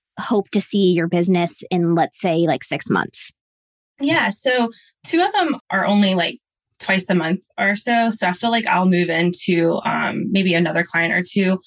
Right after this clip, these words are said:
Speaker 2: or if I up packages with them or something like that. So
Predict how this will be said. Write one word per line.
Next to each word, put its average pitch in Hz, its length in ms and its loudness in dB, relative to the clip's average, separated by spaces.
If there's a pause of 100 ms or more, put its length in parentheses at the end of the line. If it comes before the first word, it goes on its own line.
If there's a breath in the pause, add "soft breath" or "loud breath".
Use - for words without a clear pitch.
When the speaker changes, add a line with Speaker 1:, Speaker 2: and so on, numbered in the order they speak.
(280 loud breath)
Speaker 2:
or 175 260 2
if - 240 -2
I 147 120 -2
up 165 220 -4
packages 151 800 -2
with 151 240 -4 (120)
them 190 600 0
or 147 380 0
something 175 260 0
like 147 140 -2
that. - 240 -6
So 151 300 -2